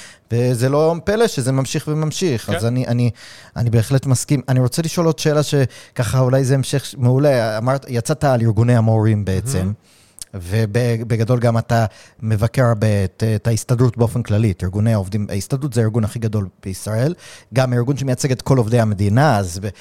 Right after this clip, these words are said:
Speaker 1: אוטומטית, אה, כי יש לנו עובדי, כל כך הרבה עובדי מדינה, אז היא ענקית. מה... למה אתה שונא את העובדים? למ-, מה
Speaker 2: אה,
Speaker 1: יש לך
Speaker 2: בוא,
Speaker 1: נגד עובדים?
Speaker 2: בוא נתחיל מזה שאני, מה
Speaker 1: שואל
Speaker 2: שאני,
Speaker 1: את זה בקטע
Speaker 2: מה שאני הכי,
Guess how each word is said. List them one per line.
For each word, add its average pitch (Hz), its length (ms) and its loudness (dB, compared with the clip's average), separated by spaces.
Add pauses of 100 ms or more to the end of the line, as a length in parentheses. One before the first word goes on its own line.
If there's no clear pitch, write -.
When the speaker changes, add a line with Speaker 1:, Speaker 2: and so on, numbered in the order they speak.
(240)
Speaker 1:
אוטומטית, 131 760 -2
אה, 104 300 0
כי - 120 -6
יש 95 240 -4
לנו 113 120 -2
עובדי, 104 220 0 (160)
כל - 140 -10
כך 107 160 -2
הרבה 127 140 2
עובדי 127 200 0
מדינה, 135 340 2
אז 107 140 0
היא 107 200 -2 (480)
ענקית. 127 640 0 (420)
מה... 180 380 0 (400)
למה 143 400 0
אתה 247 140 -2
שונא 214 320 0
את 208 120 -4
העובדים? 185 760 0
למ-, 147 260 2
מה 156 140 2
Speaker 2:
אה, 196 40 2
Speaker 1:
יש 202 140 -4
לך 208 120 -2
Speaker 2:
בוא, 226 140 2
Speaker 1:
נגד 233 160 0
עובדים? 208 280 -2
Speaker 2:
בוא 123 80 0
נתחיל 214 320 -6
מזה 175 420 -8
שאני, 127 600 -10
מה 175 140 -10
Speaker 1:
שואל 156 180 2
Speaker 2:
שאני, 185 60 2
Speaker 1:
את 156 60 -2
זה 175 80 2
בקטע 160 500 2
Speaker 2:
מה 151 80 2
שאני 160 120 -2
הכי, 151 40 2